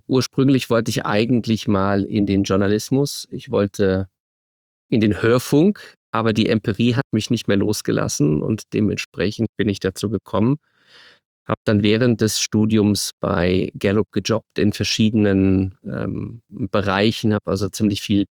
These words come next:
kennengelernt und nach dem Studium hat man mich dann gefragt, „Hast du nicht Lust, Vollzeit einzusteigen?“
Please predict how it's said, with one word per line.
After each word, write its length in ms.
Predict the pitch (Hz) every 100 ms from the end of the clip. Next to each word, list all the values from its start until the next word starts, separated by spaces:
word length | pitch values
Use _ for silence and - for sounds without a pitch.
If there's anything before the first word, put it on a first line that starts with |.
| -
kennengelernt 720 | 104 113 120 113 110 131 139
und 260 | - 110 107 -
nach 280 | 98 98
dem 300 | - 110 107 107 _ - _ -
Studium 560 | - - 107 107 104
hat 120 | 104 -
man 220 | 104 101
mich 200 | 104 104
dann 140 | - 101
gefragt, 400 | 101 98 95 -
„Hast 160 | 110
du 60 | 110
nicht 240 | 104 -
Lust, 260 | 110 - -
Vollzeit 340 | 123 113 104
einzusteigen?“ 800 | - 90 - - 90 87 90 127